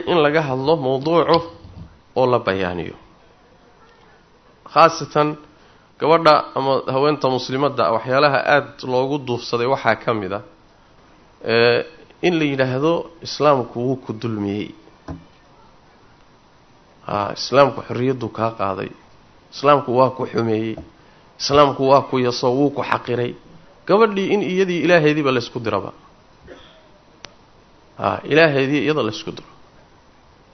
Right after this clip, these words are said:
Iyadoo Rabbigeed tabaaraka wa tacaala uu karaameeyey oo sharfay. Haddana in lagu diro, diinteedii lagu diro,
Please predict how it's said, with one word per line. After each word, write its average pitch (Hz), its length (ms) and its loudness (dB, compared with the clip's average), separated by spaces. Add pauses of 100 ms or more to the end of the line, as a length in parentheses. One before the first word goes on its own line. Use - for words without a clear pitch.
(560)
Iyadoo 185 280 4
Rabbigeed 190 400 4
tabaaraka 180 440 4
wa 156 60 2
tacaala 196 340 6
uu 180 140 2
karaameeyey 107 560 0
oo 180 120 10
sharfay. 123 460 0 (840)
Haddana 180 360 8
in 214 160 8
lagu 202 180 2
diro, 156 400 2
diinteedii 185 600 4
lagu 160 240 0
diro, 147 200 2